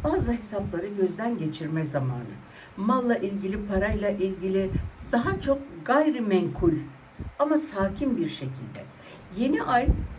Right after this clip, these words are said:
e, pazar günü dördü, e, efendim Aslan Burcu'nda çok uygun size göre. Çünkü Aslan Burcu sizin değerli bir dostunuz.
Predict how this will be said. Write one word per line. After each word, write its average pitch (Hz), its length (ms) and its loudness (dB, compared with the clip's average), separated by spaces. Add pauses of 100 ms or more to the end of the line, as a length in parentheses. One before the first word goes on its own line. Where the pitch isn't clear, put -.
(340)
e, 180 400 4 (600)
pazar 262 360 4
günü 208 380 0
dördü, 185 520 2 (400)
e, 175 60 -2 (560)
efendim 233 440 0
Aslan 262 460 -4
Burcu'nda 185 640 0 (460)
çok - 280 0 (160)
uygun 170 360 0
size 143 300 -8
göre. - 240 -8 (380)
Çünkü - 280 -8
Aslan 226 420 -2
Burcu 135 220 -6 (160)
sizin 214 260 -4
değerli 139 440 0
bir - 60 -4
dostunuz. - 640 -6